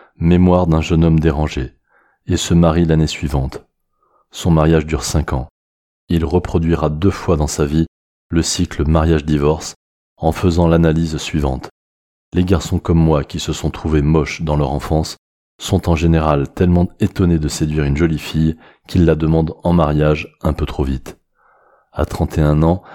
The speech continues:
il fonde une revue littéraire proposant à une dizaine d'auteurs de s'exprimer sur la politique, la littérature et la société. Frédéric souhaite y distiller un message de révolution de velours, fondé sur l'humour, l'art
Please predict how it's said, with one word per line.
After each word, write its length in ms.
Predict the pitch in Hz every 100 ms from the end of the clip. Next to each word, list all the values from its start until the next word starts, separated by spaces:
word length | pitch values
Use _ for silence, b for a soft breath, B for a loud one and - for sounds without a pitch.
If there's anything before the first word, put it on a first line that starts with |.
| B B -
il 160 | 85
fonde 280 | 85 - 101
une 160 | 87 80
revue 360 | 78 85 85
littéraire 560 | 82 90 - 80 85 82
proposant 600 | - 80 - 80 87 90 -
à 80 |
une 220 | 80 76 71
dizaine 480 | 80 82 85 78
d'auteurs 500 | 78 82 - 80 87 B B -
de 120 | 76
s'exprimer 560 | - 92 - - 85 82
sur 180 | - 71
la 80 |
politique, 640 | 67 87 78 71 - 80 - _ _ _ 76
la 100 | 73
littérature 840 | 87 - 80 76 - 85 80 76 -
et 80 | 80
la 100 | 76
société. 600 | - 76 78 - 67 60 _ _ _ _ _ _ _ _ _ -
Frédéric 680 | - 98 90 78 80 - -
souhaite 400 | - 92 82 -
y 100 | 82
distiller 520 | 82 - - 82 82
un 100 | 73
message 440 | 80 - 85 82
de 120 | 78 71
révolution 640 | 82 80 82 80 - 87
de 140 | 78 73
velours, 580 | 71 78 80 82 78 - _ _ _ -
fondé 360 | - 92 92
sur 220 | - 87
l'humour, 540 | 80 90 90 92 87 - -
l'art 440 | 82 82 82